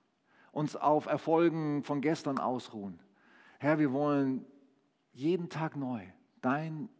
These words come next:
deine Frische suchen, deine Lebendigkeit, die Beziehung zu dir, die Erneuerung,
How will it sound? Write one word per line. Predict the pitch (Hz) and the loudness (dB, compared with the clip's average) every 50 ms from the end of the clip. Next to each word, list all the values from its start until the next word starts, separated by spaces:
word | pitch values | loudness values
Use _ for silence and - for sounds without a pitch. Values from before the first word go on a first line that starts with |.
| _ _ _ | _ _ _
deine | - - 139 147 139 - | -6 -6 -4 -4 -6 -8
Frische | - - - 139 - - 117 | -10 -14 -14 -14 -12 -12 -14
suchen, | 104 - 95 - - 104 | -14 -16 -16 -12 -10 -8
deine | 98 107 120 143 143 139 | -4 -4 -4 -4 -4 -4
Lebendigkeit, | 135 143 139 - 127 127 123 113 85 - - - - 110 - - | -6 -6 -6 -6 -6 -6 -6 -8 -10 -16 -16 -16 -16 -14 -10 -10
die | 120 | -8
Beziehung | 101 131 - - - - 156 156 156 139 151 156 | -8 -8 -8 -10 -12 -12 -10 -8 -6 -6 -6 -8
zu | - - 147 143 | -10 -10 -12 -10
dir, | 131 135 - - - - _ _ _ _ _ _ _ _ - - - - _ _ _ _ - | -10 -12 -14 -14 -16 -20 _ _ _ _ _ _ _ _ -20 -20 -20 -20 _ _ _ _ -8
die | 117 - | -6 -4
Erneuerung, | - - 147 151 147 147 147 147 135 135 - - 107 123 - - | -2 -2 -2 -2 -2 -2 -4 -4 -6 -8 -10 -12 -16 -18 -18 -20